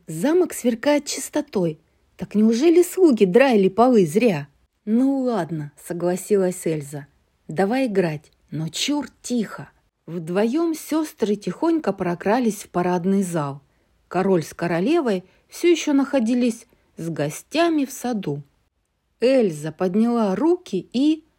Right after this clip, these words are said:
о чудо, пол, потолок, стены — все покрылось сверкающим льдом. Анна ахнула от восторга и заскользила по блестящему полу.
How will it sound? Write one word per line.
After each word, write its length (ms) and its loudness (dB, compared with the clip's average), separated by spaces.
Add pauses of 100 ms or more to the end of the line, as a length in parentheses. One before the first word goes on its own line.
(320)
о 220 2
чудо, 840 -2 (320)
пол, 400 2
потолок, 760 -2
стены — 720 -2 (680)
все 600 -2 (160)
покрылось 680 2
сверкающим 880 -4
льдом. 460 0 (600)
Анна 500 -2
ахнула 540 0
от 120 -6
восторга 800 2
и 120 -2
заскользила 840 -2
по 120 -6
блестящему 840 -6
полу. 480 -4